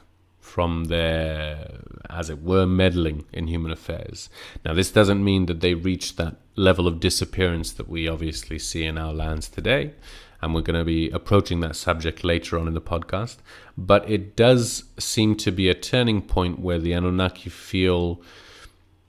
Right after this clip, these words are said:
the responsibility that they hold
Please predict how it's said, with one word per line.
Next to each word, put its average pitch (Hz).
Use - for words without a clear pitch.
the 95
responsibility 98
that 85
they 85
hold 78